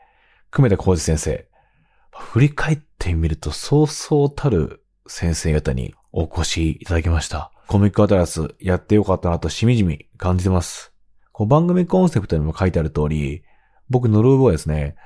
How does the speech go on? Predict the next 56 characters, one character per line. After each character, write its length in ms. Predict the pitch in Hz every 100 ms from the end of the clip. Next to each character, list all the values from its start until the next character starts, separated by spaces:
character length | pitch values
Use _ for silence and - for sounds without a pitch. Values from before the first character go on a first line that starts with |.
| - -
三 400 | - 175 190 190
十 160 | 196
代 100 | 104
に 60 | 80
入 160 | 92 80
っ 20 |
て、 400 | - 60 - - _ _ -
日 240 | - 170
々 160 | 202 180 - - 120
ど 260 | 127 156
う 100 | -
生 80 | 143
き 100 | -
て 100 | 110
い 40 |
こ 120 | 107 104
う 40 |
か 100 | 92
っ 100 | 73
て、 140 | 85
こ 360 | 73 80 78 - _ _ _
う、 40 | 90
悩 220 | 107 131
み 140 | 113
考 300 | 104 107 131 127
え 60 |
て 120 | 98
る 100 | 82 76
ん 60 |
で 80 | 65
す 120 | -
よ。 260 | 57 50 - _ _ _ _ - _ _ _ _ -
ま 80 | 101
あ、 20 |
こ 160 | - 156
れ 60 |
ま 160 | 190 107
で 320 | 98 73 -
培 400 | - - - 101
っ 40 | 82
て 200 | - 80
き 60 |
た 140 | - 78
力、 560 | - 87 85 98 - _ _
で、 100 | 90
こ 160 | 85 87
う、 20 |
通 200 | - 131
用 140 | 135
す 160 | 131 -
る 60 | 127
時 160 | 110
も 160 | 82 80
あ 60 |
れ 100 | 98
ば、 400 | 71 64 60 50